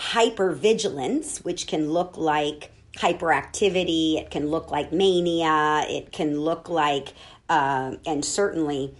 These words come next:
is, um, s-, so-, oftentimes aggressive, uh, paranoid, um, uh, delusional,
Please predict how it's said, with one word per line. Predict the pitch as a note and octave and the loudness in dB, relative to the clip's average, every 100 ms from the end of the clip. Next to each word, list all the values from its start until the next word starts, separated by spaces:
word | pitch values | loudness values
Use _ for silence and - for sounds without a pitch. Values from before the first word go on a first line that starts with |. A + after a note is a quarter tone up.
| - _ - - - - | -20 _ -20 -20 -4 4
is, | C4 F4+ - - - - | 6 6 2 -4 -8 -4
um, | D3 E3+ D3 C#3 C3 - - - - | -2 0 0 -2 -6 -12 -20 -20 -12
s-, | - - - | -10 -12 -14
so-, | - - - - | -4 -2 0 2
oftentimes | D3+ D3+ D#3+ F3 D3 D3+ D3 - | 0 0 -4 -2 -4 -4 -6 -4
aggressive, | D#3+ D#3+ D#3 D#3 D#3+ - E3 D3+ C#3+ - - - - - - - - - - | -4 -2 0 2 0 -2 0 -2 -4 -12 -16 -16 -20 -20 -20 -20 -20 -20 -8
uh, | C#3+ E3+ D#3+ D3+ C#3 - - | -2 2 2 0 -2 -8 -4
paranoid, | - F3 E3+ E3 D#3+ D#3 D3+ D3+ D3+ D3+ - - - _ - | 4 4 4 2 2 2 2 0 -2 -6 -12 -20 -20 _ -4
um, | D3 D#3 D3 C#3+ C#3+ C3+ C3 - _ _ - _ _ _ - - _ - | 0 0 0 -2 -2 -6 -8 -20 _ _ -20 _ _ _ -20 -20 _ -4
uh, | D3+ | -2
delusional, | D3 F#3+ F3+ F3 F#3+ G3 E3+ D#3+ D3+ D3+ D3 | 2 4 4 4 4 2 2 2 2 0 -2